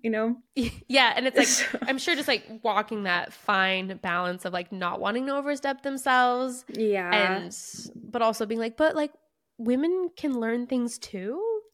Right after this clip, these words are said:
Speaker 2: You
Speaker 1: None of
Speaker 2: know?
Speaker 1: us can relate to
Speaker 2: Maybe.
Speaker 1: that at all, right? <laughs>
Speaker 2: No, that's so true. <laughs>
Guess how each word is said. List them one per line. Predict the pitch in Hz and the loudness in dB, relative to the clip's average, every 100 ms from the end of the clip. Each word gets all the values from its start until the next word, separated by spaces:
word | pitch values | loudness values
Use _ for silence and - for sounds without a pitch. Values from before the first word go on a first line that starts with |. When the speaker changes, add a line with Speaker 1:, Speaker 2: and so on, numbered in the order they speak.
| - | -6
Speaker 2:
You | 254 | 0
Speaker 1:
None | 262 320 | 4 4
of | |
Speaker 2:
know? | 349 | 6
Speaker 1:
us | 359 | 4
can | 381 294 277 | 2 0 4
relate | 233 226 233 | 4 4 2
to | - | -2
Speaker 2:
Maybe. | 226 208 | 2 2
Speaker 1:
that | 202 | 2
at | - | 0
all, | 214 - | 0 0
right? | - - 233 262 262 - | 0 0 0 -2 -4 -4
<laughs> | 508 508 392 381 | 0 8 10 10
Speaker 2:
No, | 196 175 165 151 - | 4 2 0 -2 0
that's | 190 180 302 | 0 0 -2
so | - 190 175 | -4 -4 -4
true. | 508 - | -4 -2
<laughs> | - | 0